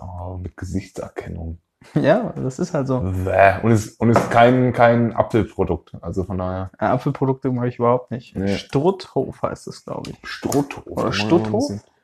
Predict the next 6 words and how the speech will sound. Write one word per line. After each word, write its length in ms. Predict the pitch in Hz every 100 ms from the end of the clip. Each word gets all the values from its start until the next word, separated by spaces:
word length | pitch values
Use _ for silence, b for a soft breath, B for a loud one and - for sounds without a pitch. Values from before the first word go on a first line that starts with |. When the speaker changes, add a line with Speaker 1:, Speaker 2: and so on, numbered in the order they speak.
| _ _ _
Speaker 2:
Stutthof. 680 | - - 262 - - - - _ _
Speaker 1:
Stutthof. 840 | - - - - - - - 87
Speaker 2:
Ja, 180 | 175 180
Stutthof, 680 | - - 175 143 117 - - -
genau. 500 | 135 147 156 127 - _ _
Speaker 1:
Okay. 760 | 104 - 127 127 98 85 85